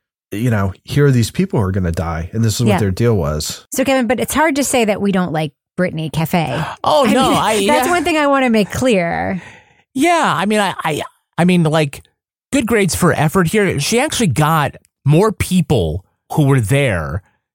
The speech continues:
Speaker 3: the neighbors, the reporter, and Kathy, than I would imagine anybody else would get from a, like, a fifty-year-old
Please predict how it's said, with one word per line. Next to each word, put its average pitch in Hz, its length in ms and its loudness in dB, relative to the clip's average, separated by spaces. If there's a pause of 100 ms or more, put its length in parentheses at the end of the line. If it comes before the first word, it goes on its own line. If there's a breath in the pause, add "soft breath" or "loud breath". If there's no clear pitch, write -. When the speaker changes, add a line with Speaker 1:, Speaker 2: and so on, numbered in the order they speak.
(160)
Speaker 3:
the 127 60 0
neighbors, 139 520 2
the 127 120 0
reporter, 117 840 0
and 104 180 -2
Kathy, 120 680 -2 (340 soft breath)
than 143 340 2 (220)
I 165 180 -2
would 185 140 2
imagine 135 420 2
anybody 120 420 2
else 107 180 2
would 98 80 -6
get 104 140 0
from 101 160 0
a, 98 40 0
like, 95 200 -4
a 95 60 -4
fifty-year-old 92 920 -2